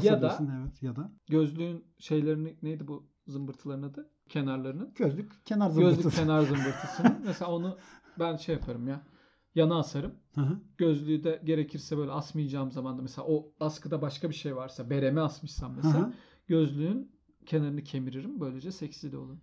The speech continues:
Speaker 2: Oo.
Speaker 1: Tabii.
Speaker 2: Aynı anda diyorsun bir sürü
Speaker 1: Dikkat
Speaker 2: şey.
Speaker 1: ediyorsan düşünsene abi, insanlık nasıl etkilenir?
Speaker 2: Değil mi?
Speaker 1: Hani tanışıyorsun, "Mer-, merhaba, beremi çıkardım." ki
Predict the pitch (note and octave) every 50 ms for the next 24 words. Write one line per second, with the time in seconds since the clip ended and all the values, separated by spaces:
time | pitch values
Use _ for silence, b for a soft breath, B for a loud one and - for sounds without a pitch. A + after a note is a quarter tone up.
0 | _ _ _ _ - E3 D#3 E3 F#3 G#3 G#3+ G#3 F3+ C#3+ A#2 A#2+ B2 - - -
1 | C#3 C3 - - - C#3 C3+ - - G3 - - - _ _ _ _ - F3+ F#3
2 | F#3 F#3 F#3 F3+ E3+ F3 D#3+ D#3+ E3+ D#3 - A3 A3 G3 - - F3+ E3 F#3+ F3
3 | E3 F#3+ F3+ G3 G#3+ G3 - - G3 E3 D#3 D#3 D#3 - A3 G3+ - D#4+ D#4 D4+
4 | D4+ D#4+ C#4+ B3+ F#3 D#3 - G#3+ F3+ F3 F3 - G3+ G3+ G#3 A3 A3+ A3 G#3+ -
5 | F3+ F#3+ F#3+ - - - - - D#3 D3+ C#3+ C#3 C3+ - - _ _ - D#3 F#3
6 | B3 B3 E3 - - D#3+ D3+ D3 - - - _ _ _ _ - - F3 E3 D#3+
7 | D#3+ - E3 - - D3+ C#3+ D3 C#3+ D3 D#3 E3 D#3+ D3+ D3 C#3 C#3+ C#3 C3+ C3
8 | - - D#3+ C#3+ C#3 D3 C3+ C3 - - - - C#3+ C#3 C#3 F#3+ G3+ G3 - E3
9 | C#3+ C#3